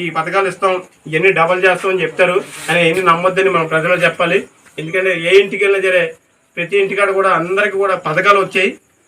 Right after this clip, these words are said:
మనకు ధైర్యంగా ఓటేది హక్కు ఉంది. తెలుగుదేశం పార్టీ వాళ్ళకి ఇవాళ ఓటు అడగడానికి లేదు. మరి గతంలో ఐదు సంవత్సరాలు మనం పరిపాలించి జన్మభూమి కమిటీలు వేసి పూర్తిగా దోచుకున్న, దోచుకొని దాచుకున్నారు.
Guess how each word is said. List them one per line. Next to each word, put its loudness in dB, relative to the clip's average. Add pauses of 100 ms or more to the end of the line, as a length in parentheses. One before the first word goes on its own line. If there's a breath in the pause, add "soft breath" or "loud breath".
(180)
మనకు -2 (640)
ధైర్యంగా 4 (140)
ఓటేది 2
హక్కు -2
ఉంది. 0 (300)
తెలుగుదేశం -2
పార్టీ 0
వాళ్ళకి -4
ఇవాళ 0 (160)
ఓటు -2
అడగడానికి -4
లేదు. 0 (280)
మరి -6
గతంలో 2 (380)
ఐదు -6
సంవత్సరాలు 0
మనం -6
పరిపాలించి -4 (440)
జన్మభూమి -8
కమిటీలు -8
వేసి -10 (440)
పూర్తిగా -2 (120)
దోచుకున్న, 4 (560)
దోచుకొని 2 (460)
దాచుకున్నారు. 4